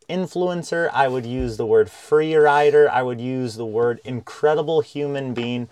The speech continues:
a really special person all around. And we're gonna get into a ton of things about him, his background, his long hair, uh, and yeah, just a bunch of stuff that makes Ryan Ryan. Really excited to introduce this human to you guys. And if you already know Ryan, really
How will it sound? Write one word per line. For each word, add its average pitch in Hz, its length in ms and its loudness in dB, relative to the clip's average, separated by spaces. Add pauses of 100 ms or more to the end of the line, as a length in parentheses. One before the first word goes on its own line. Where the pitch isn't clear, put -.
(300)
a 131 120 -2
really 185 380 6
special 165 480 -2
person 143 520 -2 (200)
all 175 380 2
around. 139 440 0
And 127 120 -6
we're 151 140 6
gonna 151 180 -2
get 143 240 -4
into 139 600 -10
a 123 140 -6
ton - 360 -10
of 196 120 -6
things 170 320 -10
about 113 260 -4
him, 170 460 -8
his 131 380 -4
background, 139 720 -2
his 117 180 -10
long 135 520 -2
hair, 123 380 -10 (540)
uh, 123 440 4
and 147 260 -4
yeah, 226 200 4
just 190 300 -4
a 175 80 2
bunch 147 320 -2
of 175 100 -6
stuff 170 320 0
that 156 320 -2
makes 147 420 -4
Ryan 143 460 -2
Ryan. 151 520 -4
Really 185 420 0
excited 160 500 -2
to - 120 -12
introduce 143 580 -6
this 127 200 -6
human 135 320 -6
to - 140 -16
you 175 280 -4
guys. 180 340 2
And 139 160 -8
if 135 140 -10
you 139 80 4
already 143 320 6
know 160 200 -2
Ryan, 143 360 4
really 139 340 4